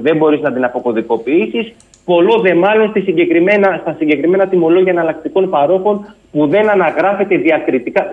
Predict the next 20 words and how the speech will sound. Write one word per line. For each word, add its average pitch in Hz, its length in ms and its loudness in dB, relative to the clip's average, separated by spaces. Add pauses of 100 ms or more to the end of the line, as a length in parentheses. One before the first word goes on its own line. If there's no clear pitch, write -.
διακριτά 139 580 0
το 190 80 -2
ποσό 180 300 -2
της 180 140 0
ρήτρας 180 320 -2
αναπροσαρμογής, 147 840 -4 (280)
με 160 160 0
αποτέλεσμα, 190 600 0
όπως 190 300 -2
είπα 208 180 -2
και 175 140 0
πριν, 233 320 0 (220)
να 151 180 -2
αγοράζεις 180 640 0
ένα 214 240 -2
προϊόν 190 580 0 (180)
και 185 100 0
να 185 160 2
μην 208 180 -4
ξέρεις 233 420 2